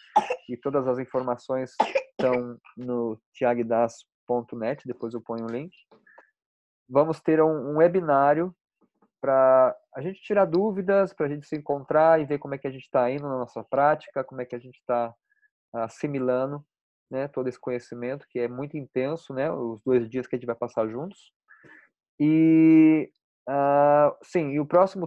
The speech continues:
tópico que a gente vai tá fazendo no próximo vídeo vai ser se o método Wim Hof pode ajudar nas doenças autoimunes. Então, fique ligado. Em algum momento, essa semana ou, de repente, na outra, a gente vai tá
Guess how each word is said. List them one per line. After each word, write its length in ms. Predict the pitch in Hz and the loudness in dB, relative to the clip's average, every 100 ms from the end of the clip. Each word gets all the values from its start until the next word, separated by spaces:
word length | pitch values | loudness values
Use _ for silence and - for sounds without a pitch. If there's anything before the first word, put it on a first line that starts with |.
| - | 2
tópico 480 | 170 185 - 147 135 | 4 4 -2 -10 -6
que 100 | 143 | -6
a 40 | |
gente 160 | 143 143 | -8 -4
vai 120 | 139 | -2
tá 100 | 135 | -2
fazendo 320 | 139 131 151 | -4 -4 -6
no 100 | 143 | -8
próximo 440 | - 160 175 151 131 | 0 0 0 -4 -6
vídeo 440 | 139 156 175 196 _ _ _ _ | -2 -2 -4 -8 _ _ _ _
vai 320 | 135 135 139 | 0 2 2
ser 400 | 139 - 139 135 | -2 -6 -4 -4
se 260 | - - 147 | -8 -8 -4
o 280 | 143 139 - - | -2 -2 -8 -6
método 420 | 143 180 175 160 | -2 0 -2 -4
Wim 160 | 160 143 | -6 -2
Hof 300 | 139 139 - - | 0 0 -4 0
pode 300 | 143 143 147 | 2 2 0
ajudar 560 | 143 147 131 127 135 - _ _ _ | -2 0 4 4 4 -4 _ _ _
nas 220 | 131 127 | -8 -6
doenças 540 | 131 135 139 147 139 - 120 | -4 -4 -4 -6 -10 -10 0
autoimunes. 840 | 131 135 135 135 120 95 80 80 _ _ _ _ _ _ _ _ | 0 0 -12 -12 -12 -14 -16 _ _ _ _ _ _ _ _ _
Então, 180 | 123 127 | -8 -8
fique 280 | - 151 | -10 -8
ligado. 680 | 143 123 127 135 156 180 185 _ _ _ _ _ | -6 2 4 4 4 0 -2 _ _ _ _ _
Em 80 | 123 | -10
algum 180 | 120 135 | -8 -6
momento, 800 | 143 135 135 143 - 151 151 - | -6 -6 -8 -8 -4 -2 -2 -4
essa 200 | 117 - | -10 -12
semana 640 | - 123 123 135 147 151 | -8 -8 -2 2 4 4
ou, 60 | 143 | 2
de 80 | 123 | 2
repente, 360 | 120 127 123 | -4 -8 -8
na 100 | 123 | -2
outra, 380 | 120 131 135 143 | 0 0 -2 -4
a 60 | 135 | -4
gente 200 | 131 - | -8 -2
vai 140 | 123 | -2
tá 280 | - 123 | 2 0